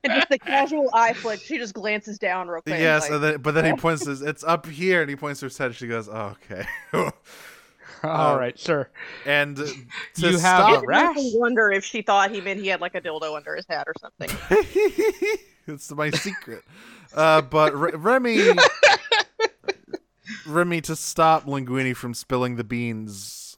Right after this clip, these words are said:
Speaker 2: shoves him against Colette, and they, you know, oh, they accidentally kiss, but then they start making out.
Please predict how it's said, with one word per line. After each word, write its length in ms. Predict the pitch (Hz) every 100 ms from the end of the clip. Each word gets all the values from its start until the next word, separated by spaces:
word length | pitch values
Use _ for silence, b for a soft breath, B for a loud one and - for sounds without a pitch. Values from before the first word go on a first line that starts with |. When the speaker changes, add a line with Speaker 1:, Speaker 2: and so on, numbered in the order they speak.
| _
Speaker 2:
shoves 640 | - - - 123 120 110
him 180 | 127 117
against 460 | 113 113 104 95 -
Colette, 380 | 110 107 107 101
and 140 | 98
they, 100 | 101
you 80 | 113
know, 280 | 98 92 95
oh, 380 | 101 117 123 127
they 240 | 127 123 113
accidentally 460 | 120 120 131 127
kiss, 280 | 120 135 120
but 100 | 110
then 80 | 117
they 80 | 113
start 260 | - 120
making 260 | 117 117 113
out. 380 | 117 120 120